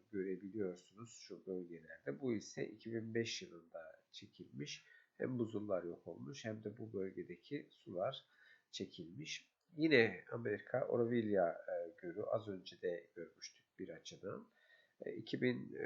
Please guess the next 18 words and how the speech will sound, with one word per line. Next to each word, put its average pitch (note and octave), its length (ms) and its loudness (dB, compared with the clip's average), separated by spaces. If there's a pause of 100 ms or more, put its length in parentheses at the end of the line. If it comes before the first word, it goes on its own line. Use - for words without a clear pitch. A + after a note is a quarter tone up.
(160)
on B2 260 4
bir D3+ 140 6
ve D3 100 4
iki A#2 180 -4
bin A#2+ 60 4
on A2+ 240 8
dört, - 260 2
yani G#2+ 320 2
çok - 300 2
kısa - 420 2
üç - 280 -4
yıl G2+ 140 0 (140)
içerisinde G2 680 -8
ne G#2+ 100 -2
kadar G#2+ 440 2
ciddi A2 360 -6
bir, G2 300 -2 (540)
e, F2+ 580 0